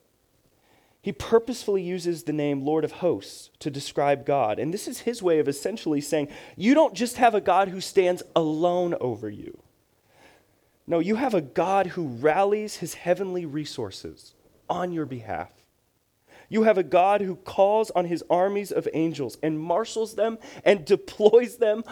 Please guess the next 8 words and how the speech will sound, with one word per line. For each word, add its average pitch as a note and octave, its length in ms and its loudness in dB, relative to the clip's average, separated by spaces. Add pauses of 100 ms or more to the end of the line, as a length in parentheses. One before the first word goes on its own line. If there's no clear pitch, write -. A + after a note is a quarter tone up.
(160)
on E3+ 220 2
your F#3+ 360 2
behalf." D3 720 -4 (1800)
And D3 100 0
as D#3 120 2
I F#3+ 80 4
was D#4+ 140 -2
preparing, C#3 840 -4